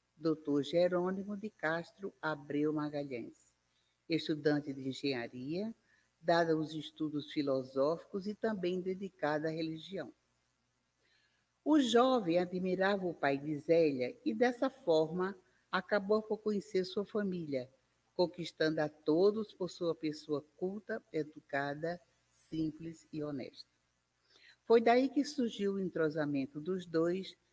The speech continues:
bem como de suas famílias, que aprovavam e incentivaram o casamento.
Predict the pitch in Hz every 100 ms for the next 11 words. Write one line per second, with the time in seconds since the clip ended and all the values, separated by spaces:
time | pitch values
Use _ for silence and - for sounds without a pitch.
0 | _ 185 185 175 170 160 151 147 - 143
1 | 139 - 175 170 165 175 202 214 _ _
2 | _ _ - 247 247 247 247 247 165 147
3 | 139 147 156 175 - _ _ - 208 226
4 | 226 262 226 - 214 175 151 147 156 175
5 | - 160 - 156 151 156 - - -